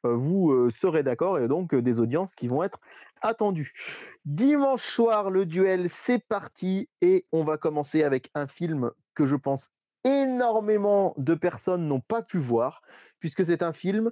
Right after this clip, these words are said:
qui devait sortir juste à la fin du premier confinement et qui, au final, on a refermé les cinémas. Donc, c'est un film qui n'est jamais sorti en salle, donc qui a, n'a été disponible actuellement qu'en D V D Blu-ray ou sur Canal. C'est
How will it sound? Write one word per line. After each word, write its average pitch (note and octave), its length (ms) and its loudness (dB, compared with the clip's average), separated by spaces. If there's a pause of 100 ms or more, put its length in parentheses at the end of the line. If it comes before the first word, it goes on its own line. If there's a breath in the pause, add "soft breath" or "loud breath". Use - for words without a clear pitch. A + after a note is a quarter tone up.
(320 soft breath)
qui F#3 180 0
devait F3 300 4
sortir - 640 -2 (420)
juste A#3+ 380 2
à A#3 80 0
la G#3 100 0
fin G#3 180 -4
du F#3 120 -4
premier F#3 320 0
confinement F3+ 520 -2
et E3+ 80 -2
qui, F3 140 -2
au D#3+ 140 0
final, F3 400 -2
on C#3 100 0
a B2+ 100 -2
refermé F#3+ 640 0
les D#3+ 80 2
cinémas. D3+ 460 -2 (500 soft breath)
Donc, D#3 140 -2
c'est E3+ 160 0
un E3 80 -2
film F3+ 240 -4
qui D3+ 100 -4
n'est A#2+ 120 2
jamais A#3+ 280 0
sorti - 300 -4
en D#3 80 0
salle, F#3 340 -2 (380 soft breath)
donc D3 160 0 (200)
qui F3+ 280 -4
a, D#3 80 -2 (440)
n'a C#3+ 280 2
été C#3 200 0
disponible D3+ 600 -2 (200)
actuellement E3+ 500 0 (160)
qu'en B3 200 0
D A3 100 2
V G#3 140 0
D G#3 100 2
Blu-ray F#3 400 2 (220)
ou A#3 80 4
sur A3 240 0
Canal. C#3 440 -2 (460)
C'est D#3+ 420 0